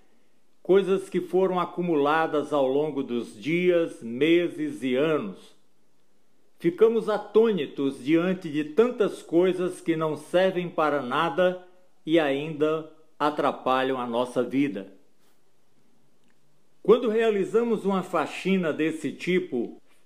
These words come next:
temos uma boa ocasião para refletir sobre nossas vidas. A comparação é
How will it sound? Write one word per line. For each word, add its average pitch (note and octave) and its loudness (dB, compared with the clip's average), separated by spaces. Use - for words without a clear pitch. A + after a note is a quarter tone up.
temos A3+ 4
uma G#3 0
boa G3+ 4
ocasião F3 0
para D#3 0
refletir D#3+ 0
sobre D3+ 0
nossas C#3+ -4
vidas. C3 -2
A D#3+ 2
comparação F#3+ 0
é E3 0